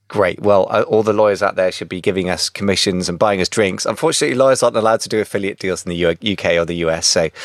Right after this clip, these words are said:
we, we can buy, they can buy us drinks. So we talked about the cash clean exit. We talked about the J V and partial sale. It doesn't sound like that's something that at Elevate Brands you, you generally operate. Is that right? What, what kind of options do you guys, uh, operate? And the earn-out's obviously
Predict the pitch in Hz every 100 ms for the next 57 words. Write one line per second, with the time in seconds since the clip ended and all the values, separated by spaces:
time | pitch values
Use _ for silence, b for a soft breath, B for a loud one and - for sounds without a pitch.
0 | B B B 113 120 110 107 104 107 104
1 | - 107 - 107 107 - 110 95 - B
2 | B B - 151 170 226 226 170 147 131
3 | - 147 143 - 143 107 104 - 95 -
4 | 160 151 143 113 110 113 107 104 92 113
5 | 107 104 - 104 98 98 B B 131 190
6 | 190 196 190 180 165 - 127 127 127 131
7 | 110 107 107 - 101 101 101 101 - 104
8 | 98 92 98 98 - 98 85 95 95 104
9 | 101 98 - - - 90 - 117 123 117
10 | 127 131 143 147 - 143 - 131 120 -
11 | - 101 101 107 101 87 87 - - 87
12 | - 87 - 87 90 98 92 104 - 110
13 | 101 95 - 101 90 - 95 90